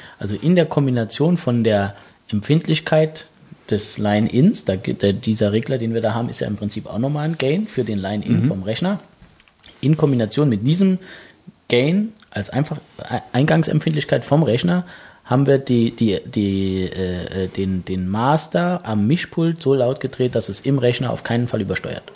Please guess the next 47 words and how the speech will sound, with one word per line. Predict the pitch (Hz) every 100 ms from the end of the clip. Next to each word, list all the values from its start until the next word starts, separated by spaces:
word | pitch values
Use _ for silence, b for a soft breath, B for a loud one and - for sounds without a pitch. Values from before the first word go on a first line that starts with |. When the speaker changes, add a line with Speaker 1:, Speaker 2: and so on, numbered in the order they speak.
| -
Speaker 1:
Und | 110 104 113
dass | 120 -
wir |
ein | 117
bisschen | 117 180 147 127
Sicherheit | 170 170 151 151
haben, | 143 143 143 - B B B -
ähm, | 120 123 123 120 120 - - - - B B - _
dass | 120 -
wir | 113
da | 107
keine | 107 - 127 127
Übersteuerung | 110 - 110 107 104
haben, | 104 101
wenn | 98 95
wir |
jetzt | 92 87
reden. | 73 78 -
Speaker 2:
Okay, | - - 92
und | 95
jetzt, | 113 117 -
jetzt | 123
haben | 135 151
wir, | 151 139
ähm, | 135 131 110 85 92 101 69 65 85 104
meine | 123 151
Frage | - 147 151
ist | 143
jetzt | 151 139 -
direkt, | 131 -
die |
sich | 123 113
anschließt. | 117 147 - 190 202 -
Ähm, | 131 131 127
wir | - 123
haben | 131
also | 131 117
jetzt | 120 117
diesen | 120 107 98
Master-Mix | 95 123 - 143 147 - -
am | 117
Mischpult | 123 - - 180 226 - -
und | 120
wir | 117
haben | 127 139
dann | 131 123
diese, | 123 113 113 113